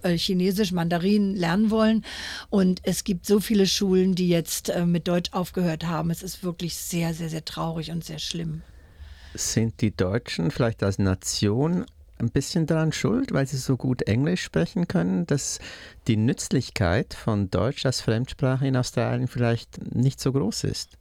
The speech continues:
Speaker 1: Das ist ja ein sehr guter Gedanke. Das habe ich mir noch gar nicht überlegt. Aber ja, ganz bestimmt.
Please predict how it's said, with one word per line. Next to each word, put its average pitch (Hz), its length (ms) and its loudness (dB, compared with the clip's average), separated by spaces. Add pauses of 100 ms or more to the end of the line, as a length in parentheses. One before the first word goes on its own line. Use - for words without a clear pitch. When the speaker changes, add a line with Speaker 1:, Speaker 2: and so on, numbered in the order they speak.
(120)
Speaker 1:
Das 170 240 -4
ist - 120 -8
ja 175 120 -2
ein 170 160 0
sehr 190 220 2
guter 185 280 0
Gedanke. 175 440 0
Das 170 200 -4
habe 190 140 0
ich 180 100 -2
mir 190 80 0
noch 180 160 -2
gar 185 160 -2
nicht 214 160 2
überlegt. 190 560 0
Aber 175 140 0
ja, 208 280 2
ganz 190 240 -2
bestimmt. 262 480 0